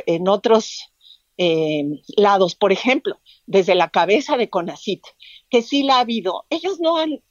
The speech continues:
no han podido hasta ahora demostrarlo. No han dado datos que lo demuestren. Nosotros lo que decimos es, "Sí la ha habido, demuéstrenlo".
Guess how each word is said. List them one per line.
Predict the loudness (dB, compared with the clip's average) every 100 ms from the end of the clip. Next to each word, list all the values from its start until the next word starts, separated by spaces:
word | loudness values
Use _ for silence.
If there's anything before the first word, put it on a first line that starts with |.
| _
no | -4 -2
han | -2 -2
podido | -2 -2 -2 -6 -8
hasta | -12 -8 -2
ahora | 0 0 0 -6 -12 _ -20 -20 -4
demostrarlo. | 0 2 2 2 0 0 -2 -8 -10 _ _ -6
No | 2 4
han | 4
dado | 2 2 0
datos | 0 -4 -6 -6 -8
que | -4 -2
lo | -2
demuestren. | -4 -4 -4 -4 -6 -10 -10 -10 _ -20 -20 -4
Nosotros | 0 2 0 0 2
lo | 2
que | 4
decimos | 2 2 0 0 0
es, | -2 0
"Sí | 0
la | 2 0
ha |
habido, | 0 0 -2 -2 _ _
demuéstrenlo". | 0 0 2 2 2 0 -2 0 -2 -4